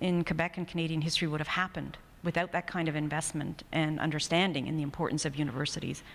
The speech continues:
and in their accessibility. So I think that's part of, I guess, the idea of what you can do with an imagination, what you can do when you actually impart skills that you don't know how they're gonna be used in the future, but that will,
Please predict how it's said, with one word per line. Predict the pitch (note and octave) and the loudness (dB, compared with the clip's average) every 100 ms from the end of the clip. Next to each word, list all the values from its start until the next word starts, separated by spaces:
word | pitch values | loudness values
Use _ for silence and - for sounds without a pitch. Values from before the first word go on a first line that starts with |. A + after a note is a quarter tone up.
| - | -4
and | F3+ E3 | 0 4
in | D#3+ | 4
their | C#3 | 2
accessibility. | - - B2 C3 B2+ B2+ - G2 | -2 -6 -6 -6 -4 -4 -4 -6
So | - D3 | -2 0
I | |
think | D#3 D#3+ | 0 0
that's | D3 E3 | 0 -2
part | - E3 D#3+ | 0 2 2
of, | D3 - - - - | 0 -6 -10 -8 -4
I | |
guess, | D3+ D#3 - | -2 0 0
the | D#3+ | 0
idea | D#3 D#3 E3 D#3+ | 0 2 4 4
of | D3 - - - | 2 -6 -12 -2
what | E3+ F3+ | 2 2
you | F#3+ | 4
can | F#3+ | 4
do | E3 F#3+ | 4 4
with | G3 | 4
an | D#3+ | 2
imagination, | D3+ D3 D3 D3+ D3 - A2+ - | 0 0 0 0 0 0 -4 -6
what | G#2 | -4
you | B2+ | -4
can | - F#3 E3 | 0 2 4
do | F3+ G3 F#3+ | 6 8 6
when | E3 E3 | 6 4
you | E3 D#3+ D3+ | 4 4 2
actually | D3+ D#3+ - E3 - | 0 0 0 0 2
impart | D#3+ - F3 E3+ | 2 2 0 0
skills | - F#3+ G#3+ D#3 D#3+ - - - - - - - | -2 2 4 4 2 -4 -12 -14 -14 -16 -14 -2
that | - | 2
you | A3 | 6
don't | B3 G3 | 6 6
know | A#3+ C#4 F3 D3+ - - - | 6 6 6 2 -4 -16 -12
how | - A3 A3 | -2 4 6
they're | B3 | 4
gonna | E3+ E3 | 2 0
be | D3+ | 0
used | C#3 B2+ - | 0 -2 -2
in | D#3+ | -4
the | |
future, | - D3+ - - F3 - - - - | -2 -4 -2 -4 -6 -10 -16 -16 -4
but | D#3+ E3 - | -2 0 0
that | D#3+ | 0
will, | E3+ - | 2 0